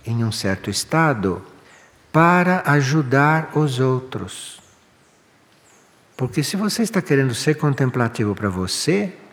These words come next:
você está muito enganado, mas muito enganado mesmo. Então,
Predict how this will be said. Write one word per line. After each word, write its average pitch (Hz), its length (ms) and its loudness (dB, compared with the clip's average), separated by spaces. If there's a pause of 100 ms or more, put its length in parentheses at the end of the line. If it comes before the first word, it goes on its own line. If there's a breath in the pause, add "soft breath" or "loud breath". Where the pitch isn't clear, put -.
(160)
você - 140 -8
está 131 260 0
muito 151 540 6
enganado, 139 680 0 (380)
mas 117 180 -2
muito 175 520 4
enganado 127 580 0
mesmo. 87 440 -8 (960 loud breath)
Então, 151 380 0